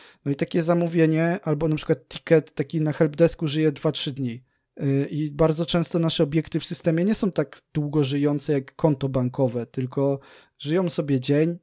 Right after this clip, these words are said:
dwa, dziesięć minut, piętnaście minut i tak naprawdę w tym okienku czasowym tylko nas interesuje to, co się z nim działo. A często jest tak właśnie jak koszyk,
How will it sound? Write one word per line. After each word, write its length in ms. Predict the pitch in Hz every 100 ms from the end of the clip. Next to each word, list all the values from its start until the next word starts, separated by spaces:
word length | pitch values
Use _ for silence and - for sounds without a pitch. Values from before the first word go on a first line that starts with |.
| _
dwa, 380 | 131 135 156 180 -
dziesięć 400 | 160 156 185 -
minut, 300 | 165 170 -
piętnaście 480 | 139 147 143 - 156
minut 380 | 156 165 196 _ - - _
i 80 | 139
tak 180 | - 151
naprawdę 540 | 160 156 160 160 170
w 120 | 165 -
tym 200 | 196 185
okienku 400 | - 180 180 196
czasowym 500 | 175 - 170 175 180
tylko 340 | 175 156 170
nas 220 | 160 156
interesuje 640 | 156 165 160 151 156 151
to, 100 | 143
co 140 | 139 143
się 160 | -
z 60 | 135
nim 160 | 147 135
działo. 460 | 139 123 120 -
A 80 | -
często 380 | 127 170 170 170
jest 180 | 170 -
tak 160 | 147
właśnie 240 | 147 139 151
jak 160 | 135
koszyk, 480 | - 135 - 175 -